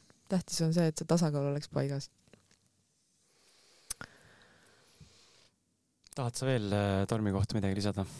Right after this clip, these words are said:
Speaker 1: Ma ei tea, ma tahaks lihtsalt lisada seda,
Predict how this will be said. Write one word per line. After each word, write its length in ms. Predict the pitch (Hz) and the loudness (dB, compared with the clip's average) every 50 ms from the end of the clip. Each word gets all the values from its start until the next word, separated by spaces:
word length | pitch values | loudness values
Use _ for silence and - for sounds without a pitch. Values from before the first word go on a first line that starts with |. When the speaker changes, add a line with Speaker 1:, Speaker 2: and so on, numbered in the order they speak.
| - - - - - - - - - - _ _ _ _ _ _ _ _ _ _ _ _ _ _ - | -16 -18 -20 -20 -20 -20 -20 -20 -20 -20 _ _ _ _ _ _ _ _ _ _ _ _ _ _ 6
Speaker 1:
Ma 120 | - 226 247 | 8 10 10
ei 40 | 277 | 12
tea, 280 | 359 403 381 311 220 185 | 10 10 10 10 10 8
ma 80 | 214 247 | 8 8
tahaks 220 | 277 285 277 - | 8 6 4 2
lihtsalt 220 | 294 294 - - 269 | 0 0 0 2 4
lisada 280 | 277 302 285 254 247 | 6 6 8 8 8
seda, 260 | 247 262 269 - 285 | 8 8 8 8 8